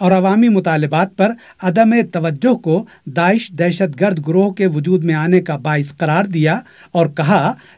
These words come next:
कि सऊदी अरब जैसे इलाके के बाज़ ममालिक ने अपने अंदरूनी मसाइल से तवज्जो हटाने के लिए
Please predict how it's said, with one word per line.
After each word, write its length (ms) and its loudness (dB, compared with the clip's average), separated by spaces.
कि 100 0
सऊदी 420 0
अरब 280 -2
जैसे 420 0
इलाके 380 -4
के 220 -4
बाज़ 300 0
ममालिक 460 0
ने 220 2
अपने 320 0
अंदरूनी 500 2
मसाइल 440 -2
से 180 -2
तवज्जो 400 -2
हटाने 380 0
के 160 0
लिए 300 -4